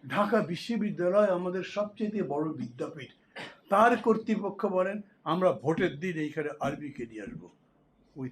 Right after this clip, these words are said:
full power, মানে, they will be operating also।"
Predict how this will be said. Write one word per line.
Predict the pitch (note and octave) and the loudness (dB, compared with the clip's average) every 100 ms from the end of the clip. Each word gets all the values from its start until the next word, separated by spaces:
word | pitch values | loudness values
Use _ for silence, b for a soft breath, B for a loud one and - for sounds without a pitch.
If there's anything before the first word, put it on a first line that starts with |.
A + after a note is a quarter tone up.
| - - | -8 0
full | G#3+ | 0
power, | G#3+ G#3+ - D3+ B2 G#2 F#2 - _ _ - | 0 -4 -2 0 0 -2 -6 -16 _ _ -8
মানে, | C#3+ | -4
they | C3 E3 E3 | 0 2 2
will | E3 | 0
be | F#3 | -4
operating | D3 C#3 F3 E3+ F#3 D#3 | -6 -4 -4 -4 -6 -6
also।" | A#2+ A2 - | -6 -10 -16